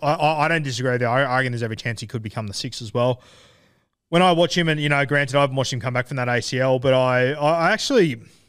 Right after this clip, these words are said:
when he was playing Jersey Flegg and stuff, I,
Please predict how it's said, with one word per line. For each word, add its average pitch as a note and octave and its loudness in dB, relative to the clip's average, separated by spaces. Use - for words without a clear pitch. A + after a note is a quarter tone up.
when F#3+ 2
he C4+ 0
was A#3+ 2
playing D3+ 2
Jersey C3+ 0
Flegg B2+ -6
and C#3 -4
stuff, F3+ -2
I, C3+ -2